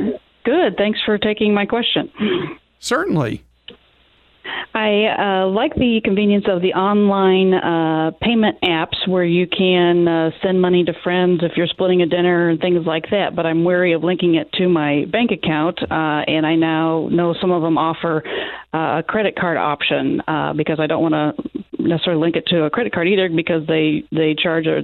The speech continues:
Speaker 1: transaction percentage. So now they're coming out with their own credit card. What do you think of that whole process?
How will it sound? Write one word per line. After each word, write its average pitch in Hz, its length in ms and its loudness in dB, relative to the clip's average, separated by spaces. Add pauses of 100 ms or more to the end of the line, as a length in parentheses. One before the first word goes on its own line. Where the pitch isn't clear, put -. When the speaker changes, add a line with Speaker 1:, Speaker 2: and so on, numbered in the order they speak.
(120)
Speaker 1:
transaction 160 680 0 (560)
percentage. 165 400 -2 (120)
So 156 140 0
now 165 240 2
they're 160 140 0
coming 175 240 0
out 160 160 -2
with 151 80 -4
their 156 100 0
own 160 140 2
credit - 320 -2
card. 139 240 -2
What 160 160 -2
do 180 80 0
you 165 260 2 (500)
think 175 200 0
of 143 160 -2
that 160 280 -2 (540)
whole 151 180 -2
process? 139 480 -4